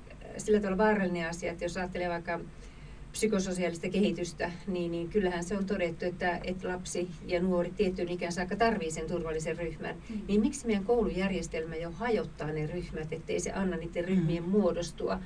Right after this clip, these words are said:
Speaker 1: Niin se on yksi juttu, joka niinku muokkaa aika
Speaker 2: Mm.
Speaker 1: paljonkin ihmisiä.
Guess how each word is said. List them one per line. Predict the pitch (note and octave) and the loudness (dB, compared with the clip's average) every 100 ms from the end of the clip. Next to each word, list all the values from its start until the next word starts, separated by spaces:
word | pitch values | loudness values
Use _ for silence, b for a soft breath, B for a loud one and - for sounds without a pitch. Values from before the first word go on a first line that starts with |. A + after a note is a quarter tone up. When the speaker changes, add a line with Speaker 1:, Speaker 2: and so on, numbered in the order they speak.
| B B B B - | B B B B 4
Speaker 1:
Niin | G#3 | 4
se | G#3 | 6
on | A#3+ G#3+ | 4 2
yksi | C4 - F#3+ | 0 -2 -2
juttu, | F3 - E3+ D#3 | -4 -4 -8 -4
joka | F3 E3+ | -2 -2
niinku | D#3+ - | -2 -4
muokkaa | E3+ E3 D#3 - E3 D#3+ - - | -4 -4 -4 -6 -4 -4 -6 -8
aika | F#3 F#3+ | -6 0
Speaker 2:
Mm. | |
Speaker 1:
paljonkin | A3 G3 D#3+ D#3 C#3+ - | 2 4 4 2 -2 -4
ihmisiä. | E3+ F3 E3+ E3+ E3+ | -6 -6 -4 -2 -2